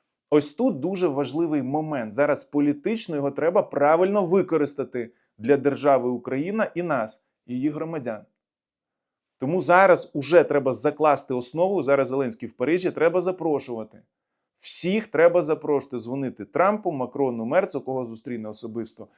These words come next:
запрошувати особисто, але тре-, це має бути максимальна присутність світових лідерів, або топових можна в вужчому кругу, тому що, знову ж таки, борща може на всіх не вистачити.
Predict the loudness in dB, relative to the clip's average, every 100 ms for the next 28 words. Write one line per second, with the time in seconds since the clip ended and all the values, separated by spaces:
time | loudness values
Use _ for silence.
0 | _ _ -2 -2 0 -2 -2 -6 -6 -8
1 | -6 0 0 2 0 0 -4 -8 -4 -4
2 | -2 -2 -2 -4 -4 -6 _ _ -2 4
3 | 4 6 2 2 2 0 -2 -6 -8 -6
4 | -8 -8 -10 -10 -8 -6 -6 -6 -8 -6
5 | -4 -6 -8 _ _ _ _ _ _ _
6 | _ _ _ _ 2 6 2 2 _ 4
7 | 4 2 -4 -6 -4 -6 -6 -12 -6 -4
8 | -4 -6 -8 -6 -6 -6 -10 -12 -12 -16
9 | -16 -14 -16 -18 _ -18 -14 -12 -12 -12
10 | -12 -14 -16 -18 -14 -6 -4 -4 -6 -12
11 | -14 -16 -18